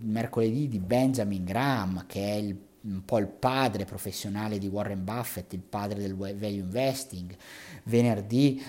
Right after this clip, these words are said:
abbiamo parlato di Peter Lynch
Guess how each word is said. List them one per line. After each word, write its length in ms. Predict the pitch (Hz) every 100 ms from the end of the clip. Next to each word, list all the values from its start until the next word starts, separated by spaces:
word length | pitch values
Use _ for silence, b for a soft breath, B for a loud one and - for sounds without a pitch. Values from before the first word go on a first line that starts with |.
| B
abbiamo 340 | 107 107 107 101
parlato 600 | 107 101 107 107 - 101
di 840 | 95 98 98 95 95 92 92 90 - -
Peter 880 | 120 110 - 107 95 92 90 90 90
Lynch 800 | 110 180 170 131 - - 92